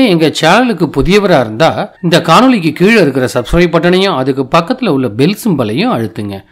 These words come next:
அப்பதான் எங்களுடைய அடுத்தடுத்த காணொளிகளோட அறிவிப்புகள் உங்களுக்கு கிடைக்கும். அடுப்புல ஒரு பாத்திரத்தை வைங்க.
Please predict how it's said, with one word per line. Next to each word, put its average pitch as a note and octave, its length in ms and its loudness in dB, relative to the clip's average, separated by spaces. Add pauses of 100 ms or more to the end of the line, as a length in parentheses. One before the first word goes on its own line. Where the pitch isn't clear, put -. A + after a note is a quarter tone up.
(140)
அப்பதான் F#3+ 460 2 (220)
எங்களுடைய D#3 540 2
அடுத்தடுத்த F3+ 640 0
காணொளிகளோட E3+ 680 0 (100)
அறிவிப்புகள் D3 760 -2 (140)
உங்களுக்கு D#3 440 -2
கிடைக்கும். F#2+ 440 -12 (360)
அடுப்புல D4+ 420 2 (280)
ஒரு F3+ 240 2
பாத்திரத்தை E3 580 0
வைங்க. G2+ 300 -10